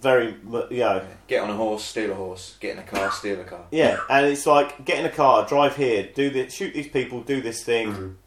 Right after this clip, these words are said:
Speaker 1: and it, you know, that, that's what they are. Um, they, they have good cutscenes and good storylines with them.
Speaker 3: I think that's
Speaker 1: I much prefer G T A
Speaker 3: so
Speaker 1: to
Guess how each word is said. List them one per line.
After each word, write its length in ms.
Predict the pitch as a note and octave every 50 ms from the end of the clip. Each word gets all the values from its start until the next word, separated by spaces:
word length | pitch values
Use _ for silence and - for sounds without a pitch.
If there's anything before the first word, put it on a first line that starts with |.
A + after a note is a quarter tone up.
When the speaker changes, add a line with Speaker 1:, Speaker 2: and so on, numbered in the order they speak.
| _ _ -
Speaker 1:
and 380 | A#2+ B2 A#2+ A#2+ A#2 - - - _ _ - - - _ _ _ _ -
it, 340 | C3+ C#3+ B2+ A2+ - - - -
you 100 | D3 C3+
know, 120 | A2+ G#2+ - -
that, 180 | - - - C#3+
that's 200 | C#3+ B2+ - -
what 160 | C#3+ C3+ A#2+ -
they 180 | B2+ C3 D3
are. 320 | D#3+ E3+ C#3+ G#2+ - - - -
Um, 340 | - A#2 A#2 A#2 A#2+ A#2+ B2 - - - - _ _ _ _ _ _ _ _ _ _ -
they, 220 | C#3 C3 B2+ - - -
they 240 | C#3 B2+ B2+ A#2+ -
have 300 | - B2 B2 A#2 - -
good 220 | - B2 A#2 - -
cutscenes 560 | C3+ B2 - - - C#3 C3+ C#3+ D3 C#3+ C3+
and 120 | B2+ A2+
good 140 | A2+ B2 A2
storylines 680 | - - - B2+ A#2+ B2 B2 B2 B2 B2 B2+ B2+ B2 B2+
with 180 | C3+ C3 C3 -
them. 300 | C#3 C#3+ D#3 D3+ - _ _ _ _ _ _ _ _ _ _ _ _ _ _ _ _ _ _ D3+ D3
Speaker 3:
I 40 | C3+
think 220 | - D3+ C#3 A#2+
that's 100 | A2+ A2+ D#3
Speaker 1:
I 80 | D#3+ D#3
much 200 | F3+ F#3 F3 -
prefer 280 | - C#3 - D3 C#3+ C3
G 220 | C3+ C#3 C3+ B2
T 160 | - - C3+
A 240 | B2+ A#2+ A#2+ A#2 -
Speaker 3:
so 300 | - - A#2+ A#2 A#2 A#2
Speaker 1:
to 20 | G2+